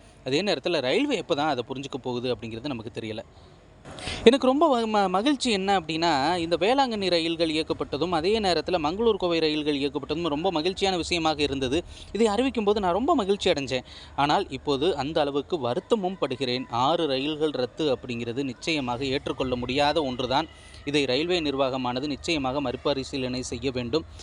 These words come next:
இது மாதிரி ரயில்வே அப்டேட்டுகள் உடனுக்குடன் உங்களை வந்து சேர இருக்கிறது. அதற்கு நீங்க செய்ய வேண்டியது எல்லாம்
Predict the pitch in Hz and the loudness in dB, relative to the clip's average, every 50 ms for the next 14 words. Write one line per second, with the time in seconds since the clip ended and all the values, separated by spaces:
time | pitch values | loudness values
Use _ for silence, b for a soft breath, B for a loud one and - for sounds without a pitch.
0 | B B B B B - 160 175 202 220 208 190 175 165 160 147 156 170 190 190 | B B B B B -4 -2 0 0 2 2 2 2 2 2 0 -2 -4 -2 0
1 | 156 143 143 165 185 190 196 185 175 147 131 135 143 139 131 135 123 - 160 156 | 2 2 2 0 0 0 2 2 2 2 0 -2 -2 -2 -4 -6 -6 -6 -4 -4
2 | 135 131 143 165 160 143 - 143 139 139 143 131 127 123 127 127 123 117 120 120 | -4 -4 -2 -2 -2 -2 -4 -2 -2 -2 -2 -4 -4 -4 -4 -4 -4 -4 -6 -6
3 | 113 139 127 - 135 131 131 127 123 120 117 107 - 127 123 123 123 139 143 139 | -6 -6 -4 -4 -4 -4 -4 -4 -4 -6 -6 -8 -8 -6 -4 -4 -2 -2 -2 -2
4 | 120 117 123 120 - 120 120 120 117 123 - - 160 165 202 196 160 143 131 120 | -2 -4 -6 -8 -8 -10 -10 -8 -8 -8 -8 -6 -4 -2 -2 -2 -2 -2 -4 -4
5 | 120 120 113 117 110 113 110 123 151 | -6 -8 -8 -8 -8 -8 -6 -6 -6